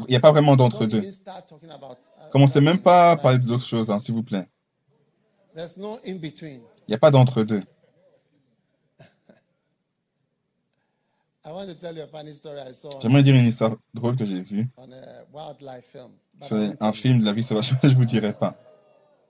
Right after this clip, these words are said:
Speaker 2: Yes. So, yeah, because I don't want to start any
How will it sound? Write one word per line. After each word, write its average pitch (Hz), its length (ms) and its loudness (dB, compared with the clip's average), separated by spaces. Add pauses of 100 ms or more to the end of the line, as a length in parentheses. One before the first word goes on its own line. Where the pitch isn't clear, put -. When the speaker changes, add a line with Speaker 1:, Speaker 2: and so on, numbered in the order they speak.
(1400)
Speaker 2:
Yes. 113 400 -20 (1500)
So, 147 420 -14 (120)
yeah, 165 280 -10
because 151 260 -16
I 147 100 -14
don't 170 160 -18
want 147 180 -20
to 131 60 -20
start 135 360 -20
any 127 180 -20